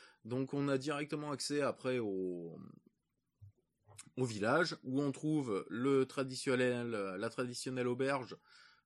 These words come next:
euh, pour, euh, aller se reposer et remonter tous nos points de vie et tous nos points de, euh, de mana.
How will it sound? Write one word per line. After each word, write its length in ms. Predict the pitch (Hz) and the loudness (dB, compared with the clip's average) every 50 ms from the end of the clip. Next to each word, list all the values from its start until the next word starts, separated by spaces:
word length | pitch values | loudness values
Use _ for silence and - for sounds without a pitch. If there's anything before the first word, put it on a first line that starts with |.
| _ - | _ -4
euh, 680 | 98 104 101 95 95 92 90 87 90 87 85 85 78 78 82 - | -2 -2 -2 -2 -2 -2 -4 -4 -6 -10 -12 -12 -12 -12 -14 -14
pour, 360 | - - 120 120 113 110 98 | -14 -10 -10 -8 -4 -2 -2
euh, 160 | 92 90 87 - - | -2 -2 -4 -4 -4
aller 180 | 107 107 113 | -2 -2 -2
se 120 | 113 - - | -2 -2 -2
reposer 400 | 120 110 110 120 113 107 127 131 | -4 -2 -2 -2 -2 0 2 2
et 60 | 123 | 2
remonter 540 | 110 107 104 104 104 107 101 - 127 131 120 | 2 2 -2 -2 -2 -6 -4 -2 -2 -2 -2
tous 160 | - - 120 | -4 -8 -8
nos 140 | 117 113 110 | -6 -6 -6
points 240 | 110 - 123 120 120 | -6 -6 -6 -4 -4
de 140 | 117 113 | -2 -2
vie 580 | 113 107 113 123 127 131 131 131 131 127 117 107 | -4 -4 -6 -8 -8 -8 -8 -8 -8 -8 -6 -6
et 260 | 98 95 92 98 92 | -4 -2 -2 -2 -4
tous 160 | - - - | -4 -10 -12
nos 140 | 107 104 98 | -10 -10 -10
points 260 | - - 110 110 107 | -10 -10 -10 -8 -8
de, 120 | 104 101 95 | -6 -6 -6
euh, 300 | 90 87 87 85 82 82 - - - - - - - | -6 -6 -6 -6 -8 -10 -10 -14 -16 -18 -18 -18 -16
de 140 | - 98 95 | -8 -8 -6
mana. 380 | 95 98 101 120 160 208 - | -6 -4 -2 -2 -2 -4 -4